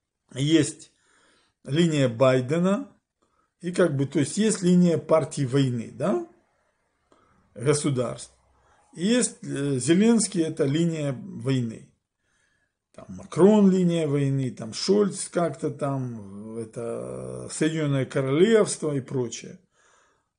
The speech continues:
А есть те, которые за мир. Китай, там Венгрия, Словакия, ну, Индия, там и много, Бразилия, Южная, как и там,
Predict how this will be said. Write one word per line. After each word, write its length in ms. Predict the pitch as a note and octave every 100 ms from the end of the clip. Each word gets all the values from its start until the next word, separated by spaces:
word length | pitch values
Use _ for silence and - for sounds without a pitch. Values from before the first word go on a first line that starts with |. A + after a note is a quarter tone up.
| _
А 200 | - C3+
есть 280 | A#3 A#3+ A#3
те, 120 | B3
которые 460 | E4+ - A#3+ A#3 G3
за 180 | G3+
мир. 280 | F3+ C3 A2
Китай, 520 | - A#2 - G3+ G#3+ F#3
там 320 | F#3 B2 A2+
Венгрия, 640 | D#3+ F#3+ F3+ D3 D3 C3
Словакия, 1000 | - B2 A#2 D3+ F#3 F3+ F3+ D3 C#3 C3
ну, 180 | C#3 F#3
Индия, 560 | B2 C#3+ F#3+ E3 C#3 C3+
там 300 | B2+ B2 B2+
и 560 | B2 B2+ C3 C3 B2+ B2
много, 400 | A2+ D#3 F#3+ D3
Бразилия, 580 | A#2 B2 A2 G#3 G#3 E3+
Южная, 1120 | C3 A#2 A#2+ B2 A#2+ C3 C3 C3+ C3 B2+ B2+
как 260 | - - B2
и 60 |
там, 280 | - B2